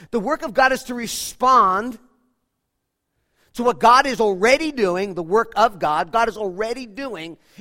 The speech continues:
in the proclaiming and the preaching of the gospel, to respond in faith to the Lord Jesus Christ.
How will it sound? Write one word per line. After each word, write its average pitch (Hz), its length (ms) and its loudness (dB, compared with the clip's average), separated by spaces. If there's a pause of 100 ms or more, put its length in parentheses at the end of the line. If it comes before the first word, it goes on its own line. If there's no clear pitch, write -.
in 233 100 -4
the 214 60 -2
proclaiming 240 680 -6
and 277 80 -8
the 269 60 -6
preaching 202 420 -14
of 214 60 -8
the 220 80 -8
gospel, 220 420 -4 (140)
to 214 80 -10
respond 226 580 0
in 285 100 -8
faith 240 360 -4
to 208 100 -8
the 185 100 -8
Lord 190 280 -4
Jesus 190 340 -16
Christ. 202 640 -6